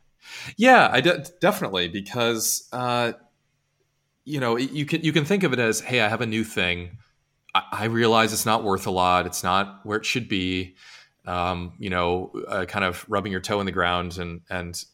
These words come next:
kinda sheepish about it. And I s-, I told the founder, I was like, "Look, what, what do you want these people to be paying one day?" And I think the answer was, "Let's just, actually won't use that answer, but we'll use just generic example, ninety-nine dollars a month." It's like,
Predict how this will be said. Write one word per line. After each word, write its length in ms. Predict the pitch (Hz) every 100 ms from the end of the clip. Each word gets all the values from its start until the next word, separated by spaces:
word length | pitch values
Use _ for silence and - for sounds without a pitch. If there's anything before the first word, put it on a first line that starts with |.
| _ _
kinda 220 | 113 110
sheepish 420 | - - 135 139
about 240 | 147 147 156
it. 160 | 165 - _ -
And 440 | 92 90 90 85 -
I 120 | 95
s-, 240 | 98 - -
I 120 | 98 92 _ _
told 220 | - 131
the 40 | 107
founder, 320 | 104 110 87
I 40 |
was 140 | 82 90
like, 300 | 85 82 -
"Look, 220 | 98 85
what, 160 | - 101 - _ -
what 220 | 110 127
do 100 | 127
you 140 | 110
want 300 | 95 95 95 - _ _
these 200 | - 87
people 180 | 90 87
to 40 | 82
be 80 |
paying 260 | 78 85 82
one 140 | 76
day?" 260 | 76 73 73 _ - - _ -
And 80 | 110
I 20 |
think 120 | 113
the 100 | 104
answer 260 | 95 92 92
was, 320 | 87 85 85
"Let's 160 | 92
just, 300 | - 92 - -
actually 340 | 85 - 82 78
won't 220 | 90 -
use 160 | 87
that 140 | 82 78
answer, 260 | 78 80
but 160 | 78 82
we'll 80 | 85
use 140 | 82
just 240 | - - - 120
generic 300 | - 95 85
example, 440 | - 87 78 78 - - - _ _
ninety-nine 300 | 104 113 104
dollars 260 | 95 90 90
a 40 |
month." 220 | 82 78 - _ _ _ -
It's 160 | -
like, 300 | 82 78 -